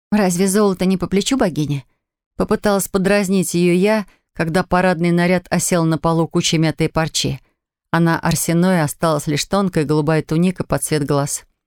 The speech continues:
Сестра в ответ пожала плечами.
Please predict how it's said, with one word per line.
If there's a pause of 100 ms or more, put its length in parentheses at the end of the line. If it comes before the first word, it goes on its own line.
(580)
Сестра
в
ответ
пожала
плечами.